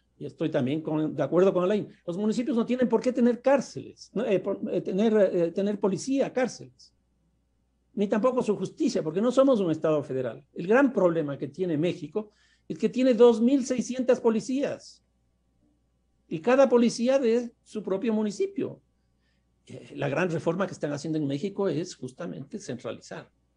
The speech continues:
porque, eh, hay que enfrentar esto de alguna manera distinta. Entonces, hay que hacer una reforma al código, al, al, al cotad.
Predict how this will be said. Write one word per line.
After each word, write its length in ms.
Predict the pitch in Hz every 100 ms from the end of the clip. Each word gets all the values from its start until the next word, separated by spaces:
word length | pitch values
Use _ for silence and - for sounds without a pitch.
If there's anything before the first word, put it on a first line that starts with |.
| _ -
porque, 380 | 127 147 170 - _ _ -
eh, 100 | -
hay 120 | 151
que 80 | 170
enfrentar 360 | 165 156 135 131
esto 180 | 143 143
de 80 | 139
alguna 260 | 147 127
manera 340 | 135 123 127 127
distinta. 420 | - - 101 117
Entonces, 380 | 180 - - _ _ _ _ - -
hay 140 | 175
que 100 | 190
hacer 180 | 185 190
una 160 | 190
reforma 500 | 160 156 180 185 208
al 200 | 208 147
código, 500 | 147 170 165 175 165
al, 120 | 160 147
al, 360 | 151 - 143 143
al 180 | 147
cotad. 300 | - 156 -